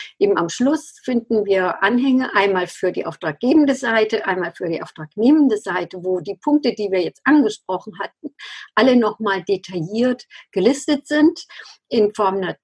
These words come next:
Checkliste. Und dann kann jede Seite, wenn so eine Zusammenarbeit geplant ist, sich ihre Checkliste vornehmen und durchgehen, welche Punkte davon sind denn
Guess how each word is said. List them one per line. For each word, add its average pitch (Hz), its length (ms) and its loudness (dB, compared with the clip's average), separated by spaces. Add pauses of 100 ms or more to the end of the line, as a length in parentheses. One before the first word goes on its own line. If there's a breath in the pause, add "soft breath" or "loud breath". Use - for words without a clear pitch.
Checkliste. 277 720 -2 (640 soft breath)
Und 220 280 2
dann 226 240 2
kann 208 280 0
jede 269 280 0
Seite, 254 840 0
wenn 220 380 0
so 220 160 2
eine 185 380 -2
Zusammenarbeit 175 1400 -6
geplant 220 680 -2
ist, 214 380 -2
sich - 280 -10 (160)
ihre 277 460 2
Checkliste 214 600 -4
vornehmen 254 760 2 (300 loud breath)
und 240 240 2
durchgehen, 240 560 -2
welche 262 340 0
Punkte 240 440 0
davon 185 460 -4
sind 226 320 0
denn 202 300 0